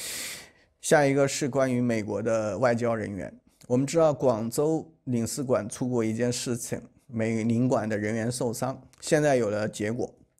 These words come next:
美国国家科学院受美国国务院委托调查，于十二月六日发布报告称，美国驻广州领事馆人员被音频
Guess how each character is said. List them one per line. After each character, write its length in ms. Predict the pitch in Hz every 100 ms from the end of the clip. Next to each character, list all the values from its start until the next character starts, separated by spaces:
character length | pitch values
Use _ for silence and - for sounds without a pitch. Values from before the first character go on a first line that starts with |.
| -
美 260 | 143 139
国 300 | 123 131 165 - -
国 260 | 123 147 160
家 280 | 165 160 127 -
科 160 | 170
学 160 | 160 117
院 240 | 120 117
受 220 | - 147
美 160 | 120 110
国 120 | 113
国 240 | 123 113 127
务 60 |
院 160 | 147 131
委 160 | 104
托 420 | 95 107 110 107 - _ _ _ -
调 160 | 135 113
查， 260 | - - _ _ _ _ _
于 240 | 120 131
十 160 | 143 156
二 140 | 151
月 120 | 135 127
六 200 | 151 123
日 180 | 95
发 240 | 110 135 135
布 140 | 120
报 200 | 110 127
告 200 | 117 113
称， 280 | - 113 110 - - - - - -
美 280 | 147 151 143
国 240 | 143 156
驻 240 | 170 202 165
广 320 | 147 123 120
州 160 | 147
领 220 | 151 131 117
事 160 | -
馆 260 | 135 120 110
人 140 | 113
员 220 | 117 110
被 200 | 123 147
音 360 | 123 143 180 190
频 440 | 170 113 117 120